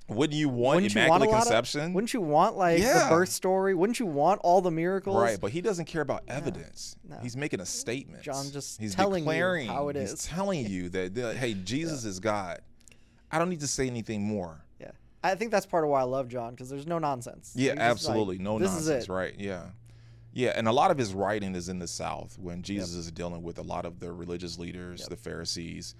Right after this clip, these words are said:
Speaker 1: and Jesus is, is making arguments about his deity and who
Speaker 2: Yeah.
Speaker 1: he is and what he came to do. And I think th-, that's where John presents who Jesus is.
Speaker 2: Yeah.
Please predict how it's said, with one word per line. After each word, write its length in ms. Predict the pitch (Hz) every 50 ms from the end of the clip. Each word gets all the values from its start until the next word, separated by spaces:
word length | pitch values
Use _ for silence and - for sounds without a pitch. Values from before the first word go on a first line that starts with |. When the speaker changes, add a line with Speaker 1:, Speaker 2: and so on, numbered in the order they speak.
| - - - - - - -
Speaker 1:
and 160 | - 92 92 90
Jesus 280 | 117 147 143 123 110 98
is, 200 | 92 90 90 92
is 240 | - 95 92 80
making 320 | 90 95 98 92 92 92 90 - -
arguments 540 | 98 101 104 98 98 98 95 95 98 95 -
about 240 | 82 85 80 78
his 140 | 76 80 85 110
deity 520 | 143 156 151 143 143 131 135 131 131 120
and 80 | 90 92
who 180 | 95 95 92 92
Speaker 2:
Yeah. 60 | 90
Speaker 1:
he 100 | 95 113 127
is 340 | 135 131 127 127 117 98
and 100 | 98 90
what 100 | 87 87
he 60 | 95 87
came 240 | - - 90 85
to 120 | - - 90
do. 380 | 85 113 127 131 131 131 123 120 - - - - - - - - - -
And 320 | 107 107 104 101 98 98 - -
I 60 | 123
think 260 | 123 - 156 127 101 98
th-, 100 | 98 98 -
that's 240 | 113 117 123 120 -
where 200 | 120 117 104 92
John 460 | 87 - - 95 90 92 92 92 92 - -
presents 720 | - 90 87 80 85 90 87 85 78 - - - - - - - - - - - -
who 180 | - - 101 92
Jesus 420 | 82 87 90 85 82 85 78 78
is. 440 | 85 87 87 - - 85 - - - -
Speaker 2:
Yeah. 140 | 131 117